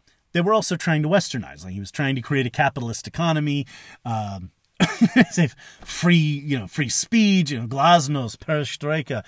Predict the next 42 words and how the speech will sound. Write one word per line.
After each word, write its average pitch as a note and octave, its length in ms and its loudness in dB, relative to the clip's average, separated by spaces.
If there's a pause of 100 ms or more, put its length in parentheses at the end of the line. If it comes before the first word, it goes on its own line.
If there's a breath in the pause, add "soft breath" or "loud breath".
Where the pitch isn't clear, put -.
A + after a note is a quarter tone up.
(260 loud breath)
all B3 240 8
of G#3 60 0
these F#3+ 200 2
things, A2 240 -6
like, C3+ 180 -4
all, F3+ 160 0
all G3+ 160 2
the G3 100 -2
stuff G3 240 -2
he E3+ 80 0
was D3 140 -4
promoting, C3+ 480 -2
all B2 120 -8
of B2 60 -8
his A#2+ 180 -6
reforms, C#3+ 460 -4 (380 loud breath)
you F3+ 100 -2
know, E3 200 0 (840)
nothing F3+ 320 2
like D#3+ 240 0
the D3 60 -6
Soviet C#3 380 -2
Union. D3+ 280 -2
So - 100 -14
the C#3 80 -10
Soviet F#3 340 -2
system D#3 320 -4
was A2+ 120 -8
crumbling. F2 420 -10 (360 loud breath)
But E3+ 100 0
if D#3+ 80 -4
we G3+ 80 -2
look D#4+ 260 -6
at - 120 -10
that G3 200 2
as D3 120 -4
just - 280 -4
a, C3+ 200 -2 (480 soft breath)
a C3 360 -4 (380)
really G#3 320 4
bad C#3+ 600 4 (140)
day F#2 580 -6